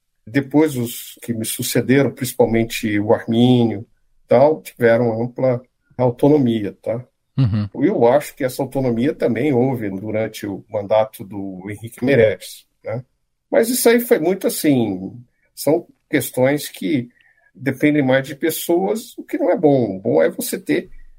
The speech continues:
Speaker 1: de fato, instituições fortes, né? Independente de quem esteja na presidência do Banco Central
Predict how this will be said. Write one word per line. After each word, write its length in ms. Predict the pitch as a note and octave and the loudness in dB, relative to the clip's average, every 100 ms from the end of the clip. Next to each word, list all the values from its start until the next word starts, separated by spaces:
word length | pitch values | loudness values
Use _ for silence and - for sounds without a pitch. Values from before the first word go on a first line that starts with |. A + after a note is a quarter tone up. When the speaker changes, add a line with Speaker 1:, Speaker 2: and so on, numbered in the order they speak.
| _ | _
Speaker 1:
de 120 | - | -4
fato, 320 | - C#3 - | 2 2 2
instituições 680 | G3+ - - A#3+ - E3+ D#3 | -6 -6 -2 -4 -2 0 0
fortes, 600 | - B2 A#2 G2 - - - | 2 2 4 2 -4 -10 -4
né? 200 | A2+ A#2 | 0 0
Independente 600 | A#2+ - C#3 D3+ F3+ C#3+ | 0 0 0 0 -2 -8
de 100 | C3 | -8
quem 220 | - B2 | -4 -6
esteja 520 | A#2 - A#2 A2+ - _ _ _ _ - | -6 -2 -2 -2 -6 _ _ _ _ -8
na 140 | A#2 | -6
presidência 640 | A2+ C3+ A#2+ A#2+ A#2+ A#2+ G#2+ | -6 -6 -6 0 0 -2 -8
do 320 | A2+ G2+ G2 | -8 -8 -6
Banco 240 | G#2+ A#2 | -4 -4
Central 640 | - G2+ - C#3+ E3 B2 | -6 -12 2 4 4 2